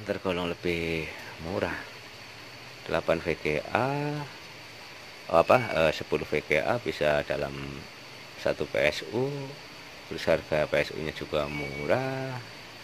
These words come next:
Di samping itu, oh iya, teman-teman, ini kipasnya juga berisik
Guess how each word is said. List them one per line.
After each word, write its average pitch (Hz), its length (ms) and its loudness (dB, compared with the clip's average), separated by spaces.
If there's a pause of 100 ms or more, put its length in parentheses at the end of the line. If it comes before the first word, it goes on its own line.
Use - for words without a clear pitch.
(680)
Di 113 80 2
samping 127 400 8
itu, 135 240 8
oh 156 160 12
iya, 90 400 12
teman-teman, 104 560 0
ini 127 480 2
kipasnya 131 480 6
juga 98 400 2
berisik 95 320 0